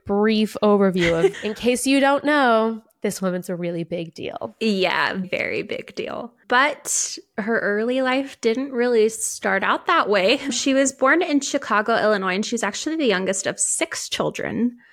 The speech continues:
Speaker 2: So her mother was a college professor, and then her father was actually a university administrator.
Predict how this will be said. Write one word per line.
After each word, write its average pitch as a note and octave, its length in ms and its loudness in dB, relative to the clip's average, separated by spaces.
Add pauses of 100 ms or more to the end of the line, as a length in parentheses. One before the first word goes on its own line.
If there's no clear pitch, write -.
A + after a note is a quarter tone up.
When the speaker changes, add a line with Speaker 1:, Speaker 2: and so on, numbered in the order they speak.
(160)
Speaker 2:
So C4 400 4
her C4+ 180 4
mother D4 400 4
was A#3+ 320 2
a - 80 0
college D#4+ 400 0
professor, A3+ 640 0
and A3 240 0
then A3+ 120 0
her A3+ 140 0
father A3+ 360 2
was G#3 120 0
actually G#3 380 0
a G#3 80 0
university G3+ 840 0
administrator. G3+ 1080 0